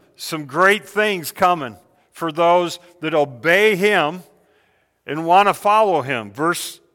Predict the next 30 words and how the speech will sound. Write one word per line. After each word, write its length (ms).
twelve. 720
"Then 180
it 140
shall 180
come 260
about, 440
because 400
you 80
listen 400
to 160
these 240
judgments 580
and 180
keep 440
and 180
you 140
do 400
them," 260
okay, 300
that's 280
the 140
obedience 640
part, 480
"that 220
the 100
Lord 420
your 240
God 600
will 160
keep, 440